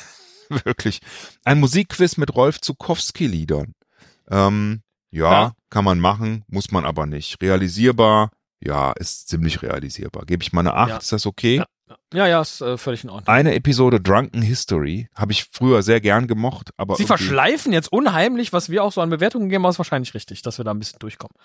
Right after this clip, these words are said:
Speaker 1: Ähm, ich würde es, ich würde es highlighten, wenn wir hoch bewertet haben, sagen wir mal so.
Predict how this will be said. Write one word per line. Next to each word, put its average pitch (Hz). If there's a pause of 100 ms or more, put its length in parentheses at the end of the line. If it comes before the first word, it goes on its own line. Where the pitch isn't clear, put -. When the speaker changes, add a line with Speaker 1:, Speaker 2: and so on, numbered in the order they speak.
(160)
Speaker 1:
Ähm, 110
ich 113
würde 175
es, 143
ich -
würde 156
es -
highlighten, 139
wenn 120
wir 113
hoch 120
bewertet -
haben, 76
sagen 85
wir 80
mal 78
so. 78